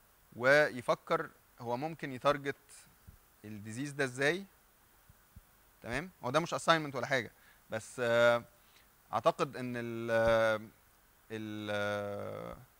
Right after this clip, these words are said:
الاكتيفيتي ديت هتخليك يعني تفكر بطريقه يعني اكتر، آه، مور براكتيكال كده في ال، آه، في الريسيرش، بحيث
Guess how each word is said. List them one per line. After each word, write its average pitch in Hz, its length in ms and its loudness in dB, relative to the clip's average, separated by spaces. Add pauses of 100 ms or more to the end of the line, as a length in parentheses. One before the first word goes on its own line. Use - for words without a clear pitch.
(760)
الاكتيفيتي 156 680 -6
ديت 143 400 2
هتخليك 131 400 -4 (260)
يعني 104 280 -6
تفكر 131 640 0
بطريقه 113 540 -2 (120)
يعني 104 340 -8
اكتر، - 460 -4 (520)
آه، 101 680 -8 (920)
مور 123 280 -6
براكتيكال 139 400 0
كده 143 220 -2
في 139 140 -6
ال، 135 340 -8 (180)
آه، 104 380 -6
في - 140 -18
الريسيرش، 139 640 -6 (800)
بحيث - 560 -4